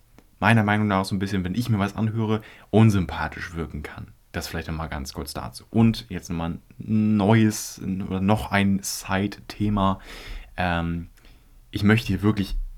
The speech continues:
alle abholen und alle diese Podcast-Folge hören und vielleicht noch nicht wissen, was ich gerade am, ähm, Starten eines neues, neuen Projekts bin. Ähm, ich habe einen zweiten Podcast, also beziehungsweise eigentlich einen dritten Podcast, weil es gibt ja auch noch den, ähm,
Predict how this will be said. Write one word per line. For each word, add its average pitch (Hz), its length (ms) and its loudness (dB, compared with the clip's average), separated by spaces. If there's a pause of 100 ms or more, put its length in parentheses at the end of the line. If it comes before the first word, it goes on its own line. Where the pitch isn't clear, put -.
alle 90 280 4
abholen - 380 -8
und - 120 -10
alle 101 160 2
diese 101 260 4
Podcast-Folge 95 680 -2
hören 104 380 2
und 95 140 0
vielleicht 95 240 -6
noch 95 80 -2
nicht 95 200 -4
wissen, 98 240 0
was 92 120 0
ich 92 120 -8
gerade - 260 -4
am, 87 380 -6 (420)
ähm, 82 180 -8
Starten 90 440 -4
eines 85 180 -6
neues, 92 380 -4
neuen 92 340 -4
Projekts 101 380 -4
bin. 95 260 0 (580)
Ähm, 85 460 -6 (140)
ich - 360 -10
habe 92 340 0
einen 85 260 -4
zweiten 92 480 -4
Podcast, 101 680 -8
also 90 140 -4
beziehungsweise 92 680 -2
eigentlich 92 400 -4
einen 85 100 -2
dritten 120 380 -2
Podcast, - 400 -8
weil 82 60 -4
es - 120 -10
gibt 98 140 -2
ja 87 80 -2
auch - 40 -6
noch 85 120 -6
den, 82 240 -6 (580)
ähm, 82 320 -4